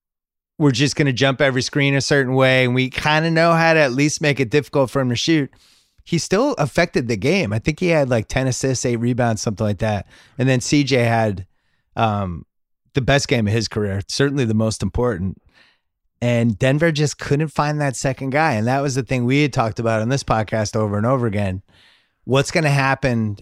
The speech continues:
in a must-win game if Jokic is the only guy they can go to? And Jamal Murray, who I think, uh, overall had a winning playoffs, but just didn't have it tonight.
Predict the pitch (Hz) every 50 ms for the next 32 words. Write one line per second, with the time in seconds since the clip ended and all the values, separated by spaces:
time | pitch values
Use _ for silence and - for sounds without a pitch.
0 | - - 127 113 113 113 117 120 117 110 - - 113 110 107 104 98 110 110 107
1 | 98 95 92 90 - _ _ _ _ _ _ _ - 120 107 - 127 123 120 104
2 | - 120 107 - 117 110 98 90 113 110 104 104 101 95 92 98 95 92 95 95
3 | 90 - 98 90 90 95 90 80 76 78 110 110 _ _ _ _ _ _ - 131
4 | 131 110 131 127 143 147 156 160 160 160 156 143 135 131 127 127 120 - 135 123
5 | - - - _ _ _ _ - 147 131 107 - - - 143 185 214 233 190 156
6 | 139 139 139 139 131 127 135 143 143 123 - - 139 143 135 120 107 98 98 -
7 | - - 120 110 98 87 - 127 117 - 131 117 110 110 120 131 127 120 98 -
8 | - 110 107 104 98 90